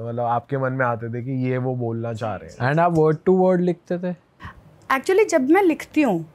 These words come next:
Speaker 3: अभी भी जो मैंने अपनी दूसरी, मेरी सेकंड बुक आ रही है, तो वो भी जो मैं लिख रही हूँ, मुझे ऐसा लगता है कि कोई नरेट कर रहा है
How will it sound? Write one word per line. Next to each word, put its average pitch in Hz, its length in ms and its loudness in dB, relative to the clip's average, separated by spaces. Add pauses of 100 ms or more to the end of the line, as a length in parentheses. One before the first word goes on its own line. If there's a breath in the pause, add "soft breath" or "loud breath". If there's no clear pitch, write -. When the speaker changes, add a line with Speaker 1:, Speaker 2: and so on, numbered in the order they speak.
(160)
Speaker 3:
अभी 277 280 4
भी 359 100 4
जो 359 120 0
मैंने 311 240 6
अपनी 302 260 2
दूसरी, 247 480 0
मेरी 262 200 2
सेकंड 240 340 0
बुक 240 180 0
आ 196 100 4
रही 190 140 2
है, 277 120 2 (440 loud breath)
तो 311 80 2
वो 262 180 2
भी 262 140 2
जो 339 140 0
मैं 339 120 6
लिख 294 240 2
रही 269 100 2
हूँ, 196 200 0
मुझे 277 220 2
ऐसा 349 220 4
लगता 349 240 0
है 339 60 -4
कि 392 80 0
कोई 339 240 2
नरेट 240 360 4
कर 185 200 0
रहा 156 140 -4
है 104 80 -10